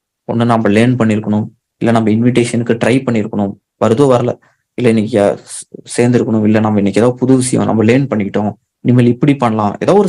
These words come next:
சாட்டிஸ்ஃபேக்ஷனோட தூங்கணுங்க. அந்த ஒரு எண்ணத்தோட ஒவ்வொரு நாளும் இருந்தீங்கன்னா போதும்.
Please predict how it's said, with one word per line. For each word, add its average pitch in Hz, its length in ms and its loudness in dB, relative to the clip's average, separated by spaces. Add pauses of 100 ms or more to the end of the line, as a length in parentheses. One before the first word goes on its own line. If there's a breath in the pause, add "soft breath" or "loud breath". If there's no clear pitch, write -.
சாட்டிஸ்ஃபேக்ஷனோட 143 840 -2 (100)
தூங்கணுங்க. 104 360 0 (680)
அந்த 139 320 2
ஒரு 135 160 2
எண்ணத்தோட 147 420 -2
ஒவ்வொரு 156 440 2
நாளும் 131 420 -4 (200)
இருந்தீங்கன்னா 117 380 -2
போதும். - 240 -8